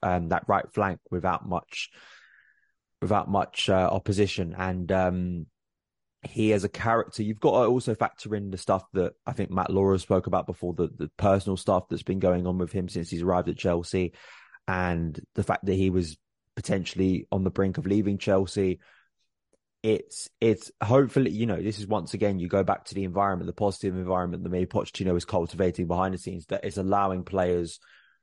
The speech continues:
to come into a situation where maybe they feel isolated before, but actually they feel in a good headspace to perform. And I would like to think that Cucurella is also stepping up his game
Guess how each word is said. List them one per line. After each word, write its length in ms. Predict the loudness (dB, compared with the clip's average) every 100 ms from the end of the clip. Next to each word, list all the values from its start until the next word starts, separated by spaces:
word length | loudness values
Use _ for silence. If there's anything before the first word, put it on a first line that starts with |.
| _ _
to 200 | -8 -8
come 300 | -4 -2 0
into 640 | 0 0 0 0 0 -2 -6 _ _ _ _ _ _ _
a 60 | -4
situation 720 | -4 0 2 2 0 -4 -2
where 100 | 0
maybe 220 | 0 2
they 140 | 2
feel 260 | 2 0 2
isolated 440 | 2 2 -2 -2
before, 280 | -6 0 0
but 120 | 2
actually 600 | 0 -2 -4 -6 -4 -6 -8 -20 _ -4
they 120 | -4
feel 360 | 0 0 2
in 160 | 0 -2
a 80 | -2
good 300 | 0 -2 -2 _ _ -6
headspace 520 | -4 -4 -2 -2 -2
to 100 | -6
perform. 520 | -4 2 2 2 -4 _ -20 -20 _ _
And 400 | -4 -2 -2 0
I 80 | 2
would 120 | 2
like 200 | 2 0 -2
to 80 |
think 180 | -8 -8
that 100 | -6
Cucurella 460 | -8 -2 2 4 4
is 80 | 4
also 480 | 2 4 2 2 -2 _
stepping 420 | -6 -4 -4 -4
up 140 | -4 -2
his 160 | -4
game 460 | -2 -2 -2 -6